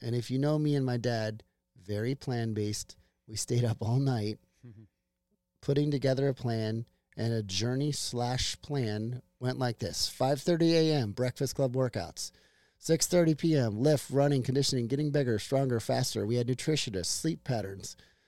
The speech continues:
Speaker 1: sports psychologists, coaching experts, and learning and playing the game. The more I learned, the more I wanted.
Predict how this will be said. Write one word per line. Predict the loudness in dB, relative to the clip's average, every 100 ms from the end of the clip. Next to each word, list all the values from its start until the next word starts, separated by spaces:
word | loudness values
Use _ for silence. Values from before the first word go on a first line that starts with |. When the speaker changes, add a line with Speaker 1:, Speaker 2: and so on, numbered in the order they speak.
| _ _
Speaker 1:
sports | -10 -6 2 4 4
psychologists, | 0 2 2 2 2 -2
coaching | -2 2 2 2 0
experts, | -2 -4 -4 -4 -6
and | -4 0
learning | 2 2 2
and | 0
playing | 0 0 0
the |
game. | 0 0 0
The | 0
more | 2
I | 2
learned, | 0 0 -2
the | -4
more | -4 -2
I | -4
wanted. | -6 -8